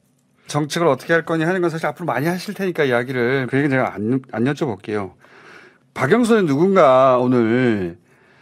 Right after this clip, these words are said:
각각 여러 가지 버전으로 기억도 할 텐데, 지금 박영선 누군가 제가 한번 짚어보려고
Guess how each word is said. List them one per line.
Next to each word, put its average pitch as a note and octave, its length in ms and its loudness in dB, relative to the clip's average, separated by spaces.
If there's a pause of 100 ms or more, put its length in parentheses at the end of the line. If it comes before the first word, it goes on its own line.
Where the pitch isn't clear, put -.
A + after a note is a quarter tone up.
(300)
각각 B2 300 -2
여러 B2+ 120 6
가지 D#3 140 4
버전으로 C#3 600 0
기억도 C3 280 -10
할 C3+ 120 -4
텐데, C#3 640 0 (640)
지금 F3 320 -6
박영선 D3+ 420 0
누군가 A#2 920 0 (920)
제가 G#2 120 -12
한번 G#2 140 -6
짚어보려고 G#2 680 -4